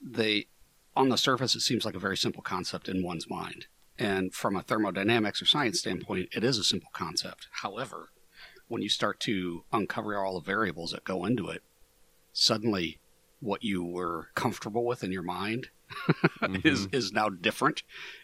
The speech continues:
Speaker 1: And that sort of, it's, it's discordant, and one shuts one's brain off because it
Speaker 2: <laughs>
Speaker 1: wasn't what you had told yourself it was gonna be.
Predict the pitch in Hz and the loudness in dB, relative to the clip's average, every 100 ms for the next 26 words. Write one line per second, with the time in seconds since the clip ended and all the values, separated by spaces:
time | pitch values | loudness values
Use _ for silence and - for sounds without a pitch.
0 | _ 127 107 107 101 101 107 - _ - | _ 4 6 4 4 2 2 0 _ -2
1 | 131 113 101 92 - _ _ - - - | 2 4 2 -2 -12 _ _ -6 -2 -2
2 | 110 - - - - 127 107 90 - - | -2 -2 0 0 2 2 2 0 -4 -8
3 | - 104 90 95 90 - 117 - 92 87 | -2 0 2 0 2 2 0 0 -4 -4
4 | 82 82 92 90 85 80 - - - - | -4 -2 0 0 -4 -6 -8 -12 -16 -12
5 | 90 - 82 85 95 - - - 95 - | -8 -6 0 2 2 0 -8 -6 -4 -2
6 | 92 - 95 - 90 85 - _ _ - | -4 -4 -6 -4 -6 -6 -12 _ _ -10
7 | - - - - 101 87 90 92 - - | -6 -6 -6 -4 -4 -2 -2 -2 -6 -10
8 | - 85 98 87 | -6 -6 -4 -6